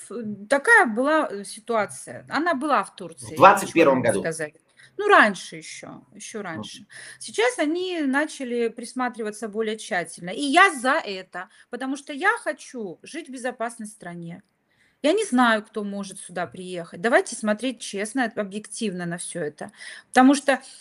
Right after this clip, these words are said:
Speaker 1: э, я, например, э, Филиппу рассказывала, <laughs> не знаю, нужно это рассказывать или нет, потому что я столкнулась здесь с разными иммигрантами, которые приезжали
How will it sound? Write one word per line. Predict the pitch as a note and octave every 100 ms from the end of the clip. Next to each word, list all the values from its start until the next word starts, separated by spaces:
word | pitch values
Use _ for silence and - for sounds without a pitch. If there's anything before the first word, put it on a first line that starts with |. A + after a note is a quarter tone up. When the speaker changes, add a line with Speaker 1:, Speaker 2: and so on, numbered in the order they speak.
| -
Speaker 1:
э, | B3
я, | B3 D#4+ G4
например, | D#4+ A#3+ A#3 A3+
э, | G#3 G3 G#3
Филиппу | B3 A#3 G#3
рассказывала, | G#3+ G#3 - E4 B3+ A3+ A3
<laughs> |
не | A#3
знаю, | G#3+ B3
нужно | A3 C4 B3+
это | A3 G#3+
рассказывать | A3+ - D#4 B3 G3+
или | A3+
нет, | C4 C#4+
потому | A3+
что | - G#3+
я | B3+
столкнулась | - B3 B3 B3+ B3+ B3+
здесь | G#3 B3+ - - -
с | -
разными | C#4 C4 G#3+ G#3 G3 F#3+
иммигрантами, | F#3+ F#3+ G3+ C4+ A4 G#4+ A#3+
которые | G#3+ A3 - A3+ G#3
приезжали | G#3 G#3+ A3+ A3 E4 F4+ G#3